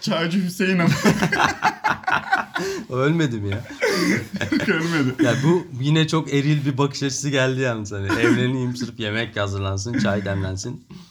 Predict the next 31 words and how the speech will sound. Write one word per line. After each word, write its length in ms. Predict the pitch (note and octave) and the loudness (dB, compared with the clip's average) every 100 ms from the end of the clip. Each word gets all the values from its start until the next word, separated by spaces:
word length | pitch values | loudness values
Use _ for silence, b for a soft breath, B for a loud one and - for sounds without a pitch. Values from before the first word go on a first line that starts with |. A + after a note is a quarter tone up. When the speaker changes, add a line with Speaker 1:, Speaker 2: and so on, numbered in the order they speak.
| - B2+ | -6 -2
Speaker 1:
Yok 320 | F3 G3 - | 0 -2 -2
yani 220 | G#2+ A2 | 0 0
Speaker 2:
Neyse. 160 | A2+ A2+ | -2 -2
Speaker 1:
evde 300 | B2 D3 C#3 | 0 0 0
birisi 260 | D3 - | -2 -4
olursa 600 | D3 D3+ F#3+ - F3 C4+ - | -2 -2 -2 -4 -6 -4 -2
Speaker 2:
Tabii 180 | C#3 | -2
iki 220 | A#2 A#2+ C3+ | -2 -6 -6
kişi 200 | - B2 | -2 0
olmaktan 480 | A2+ A2+ F3 C3 | 0 0 2 2
Speaker 1:
He. 40 | A#2+ | 2
Speaker 2:
bahsediyorsun 440 | A2 G2+ F#2+ F#2 | 0 -2 -4 -4
sen 140 | F#2+ F#2+ | -4 -2
öyle. 260 | G2 G2+ | -2 0
Speaker 1:
İki 200 | A#2+ F3+ | -2 -4
kişi 140 | F3 F#3+ | -6 -2
Speaker 2:
Hani 100 | A3 | 0
Speaker 1:
olunca 180 | A3+ A2+ | 2 4
bir 40 | |
Speaker 2:
o 40 | |
Speaker 1:
de 80 | A#2+ | 4
sadece 360 | A#2 D3 D#3 D3 | 2 -2 -2 -4
çay 240 | D3 D#3 F3+ | -6 -6 -4
da 60 | |
değil, 160 | B2+ G#2+ | -2 -4
birçok 260 | - F3 | -6 -8
şey 140 | - E3 | -6 -6
yapabilirsin 560 | D3 E3 D#3+ F3+ D#3 | -4 -6 -4 -6 -4
abi. 220 | C3 C#3+ G#2 B B B - - | -2 -2 -4 B B B -20 -20
Film 220 | - C#3+ D3 | -6 0 2
izlersin, 800 | C#3 B2+ C#3+ C3+ - C#3+ C3+ | 2 2 2 0 0 -2 0